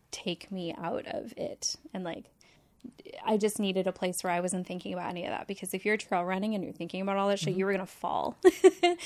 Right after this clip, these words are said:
Speaker 1: you're gonna get hurt. And so, you know, you get out there and you're just, like, no brain, <laughs> just not falling
Speaker 2: Yeah.
Speaker 1: on rocks <laughs>
Speaker 2: Yeah,
Speaker 1: and
Speaker 2: totally.
Speaker 1: stuff.
Speaker 2: Gotta be in flow.
Speaker 1: Yeah. And so that's kind of helped me also kind of, like,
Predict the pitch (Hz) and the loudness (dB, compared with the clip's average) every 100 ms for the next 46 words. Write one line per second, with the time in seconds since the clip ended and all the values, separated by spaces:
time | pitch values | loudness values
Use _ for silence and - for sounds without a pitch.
0 | - - 208 202 190 196 190 - - - | -10 -4 0 2 2 2 2 2 -2 -12
1 | - - 202 202 202 190 185 190 - - | -12 -4 -2 2 6 6 6 2 -2 -10
2 | - 214 185 190 180 185 180 190 202 214 | -4 -2 -2 -4 0 0 2 0 2 2
3 | 214 190 185 185 - 175 175 - _ _ | 2 -2 -4 -4 -4 -4 -6 -14 _ _
4 | - 185 180 170 175 196 233 294 294 285 | -8 -4 -4 -4 -4 0 8 10 12 10
5 | 247 - - - 196 190 - - - 190 | 8 -8 -18 0 2 2 0 -8 -6 -2
6 | 175 - - 175 156 120 208 196 - 165 | 0 -2 -4 -6 -4 -8 -6 -8 0 2
7 | 160 170 175 - - - 339 320 320 - | 2 0 -4 -6 -6 2 4 8 10 8
8 | - 165 185 110 240 240 - - 160 156 | 4 -2 0 2 0 -4 -12 -8 -6 -4
9 | 151 - 170 180 - - - 151 160 - | -4 -4 -6 -6 -10 -4 0 0 -2 -6
10 | - 208 202 190 190 180 180 - 190 175 | -4 -2 0 2 4 2 0 -6 -8 -6
11 | - 185 190 175 226 208 - _ _ _ | -6 -6 -6 -6 -6 -8 -14 _ _ _
12 | _ 196 175 175 - 208 196 180 190 - | _ -2 0 -2 -4 -8 -8 -6 -6 -8